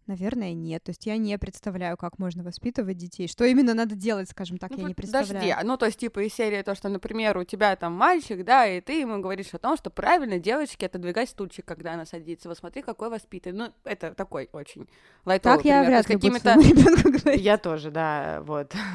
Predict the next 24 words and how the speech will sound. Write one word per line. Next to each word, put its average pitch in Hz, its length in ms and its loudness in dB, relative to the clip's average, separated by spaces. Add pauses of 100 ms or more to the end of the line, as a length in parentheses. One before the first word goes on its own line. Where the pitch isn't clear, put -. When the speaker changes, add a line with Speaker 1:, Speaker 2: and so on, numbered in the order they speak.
(120)
Speaker 3:
<laughs> 240 360 -14
Ну, 226 120 2
то 202 120 0
есть, 190 260 0
мне 190 200 -2
кажется, 185 320 -2
я 196 180 2
в 233 80 -8
своём 165 880 -4
родительстве 185 560 -6
совершенно 175 360 -10
точно 160 420 -6
приняла, 165 480 -6
что 156 340 -10
не 160 140 -8
будет 156 280 -12
никаких 151 600 -12
делений 160 480 -8
на 147 120 -10
то, 147 140 -12
что - 200 -14
должен 147 340 -10
делать 151 300 -8
мальчик, 156 320 -8